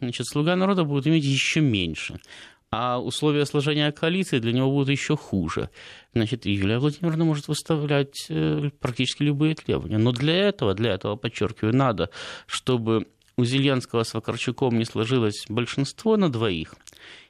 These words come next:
и они не смогли бы докупить ещё какое-то количество мажоритарщиков-самовыдвиженцев, которые бы просто бы вступили бы в соответствующие фракции,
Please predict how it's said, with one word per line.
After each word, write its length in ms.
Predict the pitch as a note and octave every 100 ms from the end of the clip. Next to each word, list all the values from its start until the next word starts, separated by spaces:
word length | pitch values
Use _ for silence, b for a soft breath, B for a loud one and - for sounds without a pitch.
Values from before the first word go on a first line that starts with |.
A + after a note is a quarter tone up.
| B
и 220 | C3+ C3+
они 360 | - C3+ D3+ F3+
не 160 | E3 D3
смогли 520 | - D3 C#3 C#3+ E3+
бы 180 | C#3+ B2
докупить 960 | G#2+ C3+ - D3 - - G#2 - - -
ещё 320 | B2 A#2+ -
какое-то 540 | D#3+ C#3 - D3 C#3 C3
количество 600 | - C#3 E3 D3 - C3+
мажоритарщиков-самовыдвиженцев, 1600 | B2 A#2+ B2+ - C#3+ C3 - B2 C3 C3 B2+ C3+ D3+ F3 G3+ -
которые 280 | D3 - C#3
бы 60 | C#3
просто 360 | D#3+ D3+ -
бы 120 | C3+ C3 B B B
вступили 720 | - - - - D#3 - D3
бы 160 | C3 B2
в 60 | -
соответствующие 800 | C#3 - D3+ - E3+ E3+ - F3+
фракции, 580 | - G#3 - - C#3